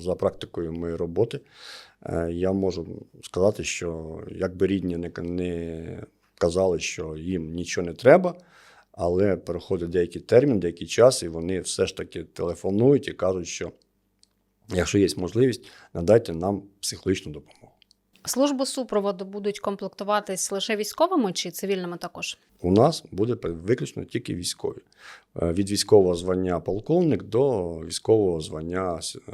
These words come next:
Speaker 1: штаб-сержант третьої категорії.
Speaker 2: А як буде здійснюватись відбір на ці посади?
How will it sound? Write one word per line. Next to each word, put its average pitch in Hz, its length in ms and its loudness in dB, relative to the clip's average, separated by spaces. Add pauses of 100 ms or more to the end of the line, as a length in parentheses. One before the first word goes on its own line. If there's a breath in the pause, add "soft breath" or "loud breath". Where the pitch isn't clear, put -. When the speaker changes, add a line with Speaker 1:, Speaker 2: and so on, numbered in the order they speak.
Speaker 1:
штаб-сержант 90 640 -2
третьої - 280 -12
категорії. - 460 -18 (520)
Speaker 2:
А - 80 0
як 233 220 4
буде 202 200 -4
здійснюватись 180 760 -10
відбір 165 360 -12
на 160 100 -16
ці - 200 -14
посади? 190 400 -16